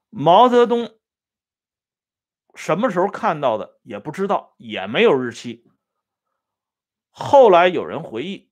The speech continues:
说，这个案子啊，这个卷宗呢，有人看过一眼，因为这是毛批下来的案子，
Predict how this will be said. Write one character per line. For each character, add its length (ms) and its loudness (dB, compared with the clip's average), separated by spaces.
说， 240 -8
这 380 -10
个 400 -8
案 360 0
子 240 -14
啊， 160 -8
这 100 -8
个 120 -2
卷 380 2
宗 320 2
呢， 220 -2
有 160 0
人 180 0
看 240 -2
过 120 -4
一 80 -12
眼， 160 -16
因 220 -2
为 160 4
这 240 -6
是 400 -6
毛 400 0
批 320 -14
下 160 -4
来 180 -6
的 80 -12
案 300 -12
子， 80 -20